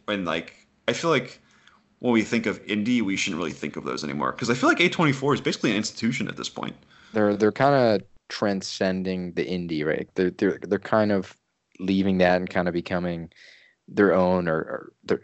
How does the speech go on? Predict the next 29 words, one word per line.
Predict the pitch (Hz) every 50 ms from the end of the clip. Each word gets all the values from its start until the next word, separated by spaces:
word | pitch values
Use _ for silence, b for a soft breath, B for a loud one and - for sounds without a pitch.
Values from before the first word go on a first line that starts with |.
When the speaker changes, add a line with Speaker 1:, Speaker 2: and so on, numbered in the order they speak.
| -
Speaker 2:
kind | - 113 107 101
of | 92
their | 92 87 87
own | 90 90 90 87
sort | 85 - - 90 85 85
of, | 82 82 - -
uh, | - 82
stream. | - - - - - 95 90 87 87 82 82
So | - - 92
I | 87 90
think | - 110 107 95 -
that, | 101 98 92 90 - _ -
yeah, | 113 107 101 101 92 82
you | 110 123
might | 123 127 123 113 -
be | 101
right. | 92 92 90 90 90 - - _ _ -
We | - 110 107
might | 104 101
have | 98 98 95 -
to | 101 92 90 87 85 - b b b b b b b b b _ _ _ _ _ -
look | 95 95 92 -
for | - 98
a | 95 90
new, | 87 87 90 92 92 92 90 87
uh, | 85 80
studio | - - - 92 90 87 90 92 85 85 85
to | - - - 90 87 85 82
f-, | - - - -